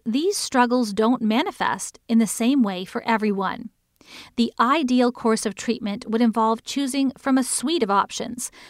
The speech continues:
personalized to the individual. Gunter isn't sure if a game-changing pharmaceutical treatment for desire is in the cards, or if desire is too complex to be addressed with medication.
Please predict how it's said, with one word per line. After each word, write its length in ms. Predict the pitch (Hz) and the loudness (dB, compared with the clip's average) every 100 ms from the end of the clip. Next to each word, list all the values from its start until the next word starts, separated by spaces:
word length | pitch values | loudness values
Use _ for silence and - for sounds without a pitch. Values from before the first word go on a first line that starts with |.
| - - | -20 -4
personalized 880 | 302 311 349 311 262 240 247 240 - | -2 0 0 2 4 4 2 0 -4
to 100 | 247 | -2
the 120 | 254 - | -2 -2
individual. 800 | 196 190 226 240 196 190 - 208 _ _ _ _ _ _ - - - 226 | -4 -2 0 0 0 -2 -4 -8 _ _ _ _ _ _ -20 -20 -10 2
Gunter 380 | 285 370 427 - | 2 4 0 0
isn't 320 | 262 262 247 | 2 2 -2
sure 440 | - 214 196 196 - | -2 -2 -2 -4 -4
if 140 | 233 | -2
a 80 | 247 | 0
game-changing 840 | 185 226 269 330 247 240 226 233 | 4 4 4 2 2 4 4 2
pharmaceutical 760 | - 208 202 220 - 208 208 208 | 2 2 4 2 2 0 0 -4
treatment 460 | - 220 214 214 | -4 -4 -4 -6
for 80 | - | -4
desire 580 | 208 196 202 196 196 196 233 | -2 0 2 2 0 -2 -2
is 120 | 233 | 2
in 100 | 254 | 4
the 80 | 254 | 2
cards, 600 | - 208 190 - - - - - - | 2 2 2 -2 -10 -12 -14 -20 -2
or 340 | 262 269 262 - | 2 2 0 -4
if 180 | 349 - | -8 -2
desire 480 | 415 269 220 226 | -2 2 2 2
is 220 | 247 220 - | 0 -2 -4
too 180 | - | -4
complex 680 | 339 - 302 302 202 185 - | -4 0 0 2 -2 -2 -4
to 120 | - 220 | -4 0
be 120 | 226 | 2
addressed 420 | 202 208 214 - | 0 0 -2 -2
with 140 | 247 | -4
medication. 840 | 226 190 208 - 240 - 202 - | -2 -2 -2 0 2 2 -4 -6